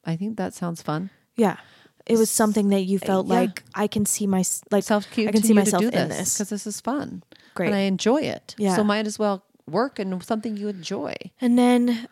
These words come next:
Speaker 2: a year or two semesters in, you kind of had this
Speaker 1: Well,
Speaker 2: thought of,
Speaker 1: the first
Speaker 2: like
Speaker 1: year was beach, right? So,
Speaker 2: Right.
Speaker 1: but I took a few, like, acting classes there and some more musical, uh, some more d-, dance classes there as well.
Speaker 2: And you just knew it wasn't sustainable.
Speaker 1: And I just knew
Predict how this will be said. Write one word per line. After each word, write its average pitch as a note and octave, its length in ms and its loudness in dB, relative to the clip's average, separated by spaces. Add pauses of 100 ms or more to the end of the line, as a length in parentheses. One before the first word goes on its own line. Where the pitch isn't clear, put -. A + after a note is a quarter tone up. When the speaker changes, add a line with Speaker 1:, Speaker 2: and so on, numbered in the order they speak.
Speaker 2:
a A#3 80 2
year B3 400 4
or A#3 80 2
two - 220 -2
semesters B3+ 440 0
in, G#3 180 4
you G#3 140 4
kind F#3+ 240 0
of F#3 280 -2
had G3 260 -2
this G3 160 -2
Speaker 1:
Well, F3 220 2
Speaker 2:
thought F#3 240 0
of, F#3+ 120 0
Speaker 1:
the F3+ 60 -2
first G#3 220 2
Speaker 2:
like - 60 -4
Speaker 1:
year E3 120 0
was D#3 160 -2
beach, - 380 -6
right? C#3+ 340 -4
So, - 160 -2
Speaker 2:
Right. D#3+ 300 0 (300)
Speaker 1:
but A3 120 2
I A3 60 2
took C#4+ 200 0
a C4 40 0
few, E3+ 240 2
like, D3 240 0
acting D3+ 280 -2
classes C#3 420 -6
there C3+ 320 0
and C#3 180 -2
some C#3+ 100 -8
more C3+ 100 0
musical, B2+ 460 -4 (160)
uh, D3+ 160 -4
some C#3+ 140 -8
more C3+ 140 -2
d-, - 180 -16 (120)
dance D3 240 -6
classes - 340 -10
there B2+ 200 -8
as A2+ 140 -12
well. D3 380 -6
Speaker 2:
And A3+ 120 0
you A#3 80 4
just A3+ 240 -2
knew G3+ 160 4
it F3+ 40 0
wasn't F3+ 280 -2
sustainable. F#3 640 -4
Speaker 1:
And G3 100 0
I F#3 80 0
just F3+ 200 -4
knew C#3+ 260 -2